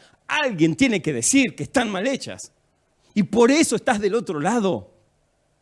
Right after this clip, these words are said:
Por eso sos parte de este escuadrón celestial que rompe reglas. No provocando, incitando al pecado, al, al libertinaje, no.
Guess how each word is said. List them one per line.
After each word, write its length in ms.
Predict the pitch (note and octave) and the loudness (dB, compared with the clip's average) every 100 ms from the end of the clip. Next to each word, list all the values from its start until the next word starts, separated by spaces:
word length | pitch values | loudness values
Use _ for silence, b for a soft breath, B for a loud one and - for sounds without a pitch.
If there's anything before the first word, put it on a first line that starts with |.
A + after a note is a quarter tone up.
| _ B B | _ B B
Por 160 | - C4 | -4 0
eso 200 | D#4 C4 | 2 2
sos 200 | - B3+ | 2 0
parte 340 | - C4 G#3 | 0 -4 -2
de 80 | G#3 | -2
este 160 | A3+ G#3+ | -2 -4
escuadrón 760 | - F#3 D#3+ F#3+ C4+ A3 C3+ | -4 -2 0 0 -2 -2 -6
celestial 840 | - G#3 F#3+ - C4 D4 C4 D#3+ A#2 _ _ _ _ _ | -2 -2 0 -2 -2 -2 -2 -4 -8 _ _ _ _ _
que 140 | E3+ | -2
rompe 800 | F#3 - C4 D#4 C#4+ F#3+ G#3 F3+ | 0 2 4 6 4 0 2 2
reglas. 680 | D#3+ F3 D3 B2 G#2 - - _ _ _ _ | 0 -2 -2 -4 -6 -10 -18 _ _ _ _
No 320 | G#3+ D#4+ D4+ | 0 0 0
provocando, 580 | G#3+ G#3 G3 - A#3 G#3 | 0 0 0 0 -2 -2
incitando 500 | F#3+ E3+ F3+ F#3+ F3 | -6 -6 -4 -2 -2
al 80 | D3 | -4
pecado, 760 | C#3 F3 F#3+ F#3+ F3+ E3+ D3+ | -6 0 2 4 2 0 0
al, 120 | C#3+ B _ | 0 B _
al 200 | D3+ E3+ | -6 -2
libertinaje, 640 | F3+ D#3+ F#3+ F3 - F3 | -2 -2 -4 -6 -4 0
no. 640 | G3 A#3 D4 C4+ F3+ A2+ | 2 2 2 0 -2 -6